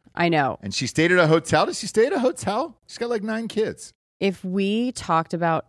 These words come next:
Speaker 1: every time these two broke up and made statements about breaking up, we would be talking about them all the time.
Speaker 2: <laughs>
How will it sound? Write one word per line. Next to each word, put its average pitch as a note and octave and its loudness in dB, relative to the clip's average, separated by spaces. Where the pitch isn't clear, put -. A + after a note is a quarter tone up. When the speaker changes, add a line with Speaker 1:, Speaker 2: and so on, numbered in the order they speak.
Speaker 1:
every D3 0
time D3 -4
these C#3+ -2
two C#3 -6
broke C#3+ 0
up B2+ -2
and D3 -2
made C#3 -2
statements D3+ -2
about C#3+ -4
breaking C3+ -6
up, C3 -6
we D3+ -2
would C#3+ -4
be C#3+ 0
talking C3+ -6
about C3+ -6
them - -8
all C#3 -2
the - -10
time. - -10
Speaker 2:
<laughs> B2+ -18